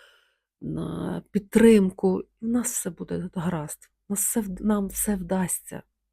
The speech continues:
І всім разом, і кожному окремо. Обіймаю вас міцно. Дякую, що ви є в моєму житті.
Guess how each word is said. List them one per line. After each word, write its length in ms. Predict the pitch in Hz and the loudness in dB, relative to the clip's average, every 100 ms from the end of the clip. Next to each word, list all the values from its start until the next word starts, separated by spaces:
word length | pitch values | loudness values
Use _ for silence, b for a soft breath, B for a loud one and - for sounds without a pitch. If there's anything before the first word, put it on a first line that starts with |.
| _ _ _ _ _ _ _ _ - | _ _ _ _ _ _ _ _ -10
І 60 | |
всім 300 | - - 190 | -4 0 2
разом, 480 | 185 170 196 220 220 | 2 2 2 0 -4
і 120 | - 190 | -6 -8
кожному 540 | - 202 202 190 185 | -2 -2 -2 -4 -6
окремо. 560 | 185 - 190 175 165 175 _ _ _ _ _ _ _ _ _ _ _ _ _ _ _ _ - B B B B | -8 -8 -6 -6 -10 -16 _ _ _ _ _ _ _ _ _ _ _ _ _ _ _ _ -20 B B B B
Обіймаю 540 | - 190 196 180 160 160 | -2 4 4 4 2 0
вас 240 | 165 - | -6 -6
міцно. 480 | 156 156 - 156 165 _ _ _ _ _ _ | -6 -8 -12 -12 -12 _ _ _ _ _ _
Дякую, 320 | 208 202 196 | -2 -2 -6
що 200 | 180 - | -10 -10
ви 100 | 175 | -6
є 140 | 175 170 | -4 -4
в 60 | |
моєму 400 | 165 170 170 175 | -4 -6 -6 -6
житті. 440 | 165 165 - 180 | -8 -12 -14 -14